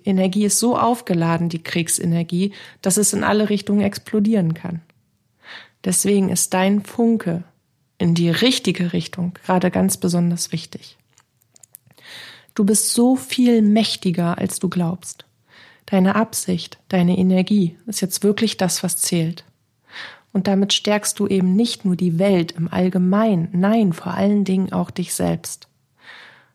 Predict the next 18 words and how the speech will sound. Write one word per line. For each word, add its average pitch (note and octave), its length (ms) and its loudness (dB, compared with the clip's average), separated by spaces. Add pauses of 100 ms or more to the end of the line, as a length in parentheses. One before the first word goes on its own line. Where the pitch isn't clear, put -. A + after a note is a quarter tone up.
Du G3 120 -4
schenkst A3 520 0
deinem F#3+ 280 2
System F#3 480 0
Ruhe, F3+ 400 0 (640)
eine F3 220 2
innere G3 420 0
Ausrichtung, F3 880 -2 (1200)
tiefe B3+ 420 0
Atemzüge, F3+ 840 -2 (680)
gesundes G#3+ 580 2
Leben, G#3+ 480 2 (640)
einen E3+ 240 0
klaren F3 420 0
Geist F#3 540 -2 (580)
und G3+ 220 0
genug A3 540 2
Energie, G3 680 0